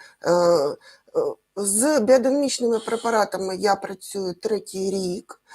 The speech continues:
з травами я працюю, е, набагато довше, е, з біодинамічними препаратами третій рік. Я їх досліджую, я проводжу експерименти. І все, що мені вдається, я, е,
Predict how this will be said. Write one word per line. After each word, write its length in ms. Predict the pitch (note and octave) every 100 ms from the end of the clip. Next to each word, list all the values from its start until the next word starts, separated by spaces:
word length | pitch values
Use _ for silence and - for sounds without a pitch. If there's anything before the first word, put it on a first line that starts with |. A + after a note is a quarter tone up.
| -
з 120 | - -
травами 840 | B3+ A#3+ A#3+ G#3+ G3+ F#3+ F3+ F3 - -
я 160 | E3+ G#3+
працюю, 800 | G#3+ G3 - - G#3 F#3+ F3+ F3 - -
е, 40 | E3+ F3 E3+ - - -
набагато 580 | G#3 F#3+ G#3+ G3 G3 F#3
довше, 640 | E3+ F3 E3 F#3 - A#3+ B3+ - - - - -
е, 160 | G3+ G3
з 60 |
біодинамічними 600 | F#3+ A#3 C4 B3+ - G3+ F#3+ -
препаратами 640 | G#3 - G#3 - F3 F3+
третій 440 | - A3 A3+ G3+ F3
рік. 260 | E3+ E3 -
Я 220 | E3+ A#3+
їх 120 | C4+ A3
досліджую, 640 | G#3+ - E3 E3 - E3+
я 140 | F3 F#3
проводжу 480 | G#3 G#3 C4 A#3 G#3
експерименти. 1160 | F#3+ - - - G3 F#3+ E3 D#3 D3 - F3 - - - -
І 140 | A3+ A3+
все, 460 | - - A#3+ F#3+
що 340 | G3 - G3 F#3+
мені 340 | G3 G3+ F#3
вдається, 760 | D#3+ F3 F3 C4 F#4 A#4+ - F3
я, 400 | D#3 G3+
е, 40 | B3+